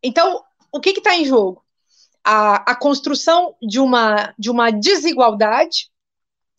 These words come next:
que, e, e esse foi o, o, o fundamento da minha, da minha investigação, de uma desigualdade que é produzida e reproduzida, e uma, e uma desigualdade que vai fazer parte da,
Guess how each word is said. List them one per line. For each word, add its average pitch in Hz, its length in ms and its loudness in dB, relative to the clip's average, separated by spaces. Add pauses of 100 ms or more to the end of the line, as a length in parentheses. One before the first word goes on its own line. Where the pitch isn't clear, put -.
(200)
que, 294 580 0
e, 214 340 -8
e 220 60 4
esse 226 200 0
foi 220 160 0
o, 196 360 -6 (160)
o, 185 580 -12
o 208 80 -14
fundamento 214 720 0
da 190 120 0
minha, 190 380 -4 (280)
da 208 140 2
minha 226 160 6
investigação, 220 760 2 (440)
de 233 100 2
uma 392 220 4
desigualdade 240 840 2
que - 140 0
é 202 160 6
produzida 262 800 2
e 403 60 4
reproduzida, 262 840 2 (800)
e 247 100 4
uma, 330 480 4
e 277 100 0
uma 269 500 2
desigualdade 269 680 2
que - 80 -16
vai 320 160 2
fazer 330 380 0 (160)
parte 294 760 -2 (200)
da, 214 380 0